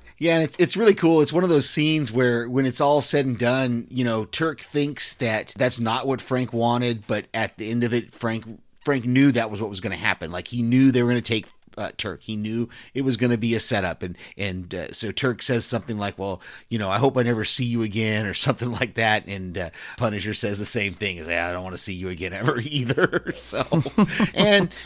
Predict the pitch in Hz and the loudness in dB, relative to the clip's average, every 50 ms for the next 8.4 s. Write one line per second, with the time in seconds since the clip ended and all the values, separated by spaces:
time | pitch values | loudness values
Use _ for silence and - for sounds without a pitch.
0 | - - - - 170 175 170 165 160 160 151 143 - 147 135 135 135 135 135 117 | -18 -14 -4 2 4 4 6 6 6 6 6 6 4 4 6 8 10 8 8 6
1 | 110 117 110 98 110 - - 117 110 107 98 110 110 98 107 101 101 101 92 92 | 6 2 2 2 2 0 2 2 2 0 0 -2 -2 -2 -2 -2 -2 -4 -6 -6
2 | 87 - - - - - - 101 101 - - - - - - - - - - - | -8 -8 -8 -8 -10 -10 -14 -18 -20 -20 -20 -20 -20 -20 -20 -20 -20 -20 -20 -20
3 | - - - - - - 87 85 80 78 78 76 80 80 80 82 87 85 - 92 | -20 -20 -10 -4 -2 0 2 4 4 2 2 2 2 2 2 2 0 2 2 2
4 | 92 - - - 69 - - - 67 71 71 - - - - - - - - - | 2 2 0 -6 -8 -8 -8 -8 -8 -8 -8 -10 -14 -20 -20 -20 -20 -20 -18 -18
5 | - - - - _ - 156 156 131 123 120 123 127 147 151 156 165 175 170 175 | -18 -20 -20 -12 _ 4 4 6 6 4 0 -2 -2 0 0 2 2 2 2 0
6 | 139 - - 156 165 170 180 190 196 202 202 165 135 131 123 117 113 101 - - | 0 0 0 2 4 4 6 6 6 4 4 4 4 4 2 2 2 0 -4 -6
7 | - - 131 120 110 104 104 113 117 117 117 - - 113 98 110 107 98 101 101 | -4 -2 -2 -2 -2 0 0 0 2 0 0 0 -4 -4 -2 -2 -2 0 2 2
8 | 104 120 160 151 - - - | 2 2 0 -2 -4 -6 -6